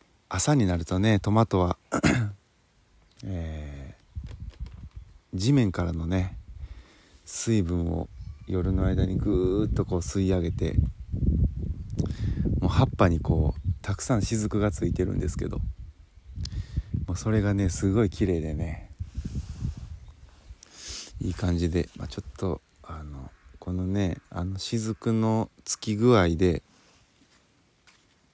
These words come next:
うん、ちょっとね、どれだけの水分があるかとかっていうのもわかるんですけど、ちょっとやっぱりこ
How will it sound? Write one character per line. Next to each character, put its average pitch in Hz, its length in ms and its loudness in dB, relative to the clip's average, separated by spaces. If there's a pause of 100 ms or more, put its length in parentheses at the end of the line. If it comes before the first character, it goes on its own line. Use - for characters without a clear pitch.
う 87 60 -6
ん、 87 400 -4 (960)
ち - 80 -12
ょ - 60 0
っ - 80 -20
と - 100 -6
ね、 71 220 -4 (1400)
ど 92 140 0
れ 87 100 4
だ 85 140 0
け 87 120 -4
の 87 140 0
水 87 320 0
分 80 240 0
が 78 160 0 (960)
あ - 100 -4
る 87 100 0
か 80 160 -2
と - 100 -10
か 76 100 -2
っ - 40 0
て - 180 -10
い 80 40 -2
う - 20 -4
の 90 80 -4
も 85 140 -4
わ 85 60 -4
か 85 140 -8
る 82 140 -4
ん 82 40 -4
で 92 120 -4
す - 100 -14
け - 140 -10
ど、 - 160 -10 (2250)
ち - 60 -6
ょ - 20 -2
っ - 20 -2
と - 140 -4
や 95 80 0
っ - 20 -10
ぱ 107 160 0
り 87 120 -2
こ 85 440 0